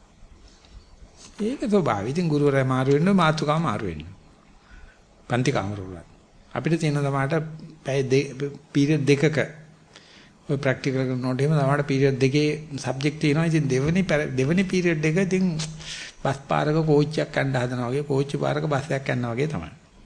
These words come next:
ඉතින් මේක දැනගෙන හොඳ හරිය තියෙන ඊගාව පරියන්කේ නිසා ටික ටික ටික ටික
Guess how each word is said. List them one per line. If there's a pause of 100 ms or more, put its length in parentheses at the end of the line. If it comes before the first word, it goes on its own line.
(420)
ඉතින්
මේක
දැනගෙන
හොඳ
හරිය
තියෙන
ඊගාව
පරියන්කේ
නිසා
ටික
ටික
ටික
ටික